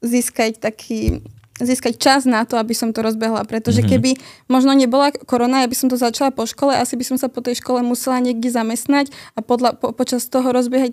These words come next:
Speaker 1: ten svoj biznis, ale fun fact, ja som nikdy nebola zamestnaná, nikdy som nemala robotu, žiadnu brigádu a m-, m-, m-, moji rodičia nie sú vôbec bohatí, moja mama je učiteľka, takže
Speaker 2: A co učí?
Speaker 1: Ehm, vieš čo, v-, na hotelovej akadémii a také tie odborné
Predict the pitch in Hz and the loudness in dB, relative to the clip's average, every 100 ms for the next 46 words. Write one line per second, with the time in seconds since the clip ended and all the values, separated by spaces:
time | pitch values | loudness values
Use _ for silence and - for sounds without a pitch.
0 | 254 254 262 233 247 277 294 - - _ | -4 -2 -2 -2 2 2 0 -4 -20 _
1 | 233 240 240 233 233 247 247 240 233 247 | 0 2 2 2 0 -2 -2 -2 0 0
2 | 240 247 233 240 240 240 240 - 233 226 | 0 0 0 0 0 -2 -4 -2 -2 0
3 | 269 - _ 254 262 - 240 240 240 240 | -2 -6 _ -2 -2 0 -2 0 0 0
4 | 247 226 233 254 254 254 247 240 247 233 | -2 -2 -2 -4 -2 0 0 -2 -2 -2
5 | 220 254 320 - _ _ _ 240 247 220 | -2 -2 -4 -10 _ _ _ 2 2 2
6 | - 247 233 220 247 247 247 247 240 262 | -2 -2 0 2 4 4 4 2 2 0
7 | 254 233 - 247 240 220 254 247 247 233 | 0 0 -2 -2 -2 0 0 0 -2 -2
8 | 233 240 233 233 - 233 233 240 240 294 | 0 0 -2 -4 -4 -4 -2 0 0 -2
9 | - _ _ _ - 240 269 277 311 294 | -12 _ _ _ 0 4 4 2 4 4
10 | 254 247 147 135 123 175 226 - _ - | 4 4 4 4 4 4 2 0 _ 0
11 | 240 240 240 254 - 247 262 269 - 240 | 4 6 4 2 2 0 0 -2 -2 -2
12 | 240 247 254 233 247 247 277 233 226 226 | 0 0 0 -2 0 2 2 0 -2 -2
13 | 220 220 247 269 226 233 233 226 - 214 | -2 -2 -2 -2 -4 -4 -4 -2 -2 0
14 | 220 220 208 202 | 0 0 0 -4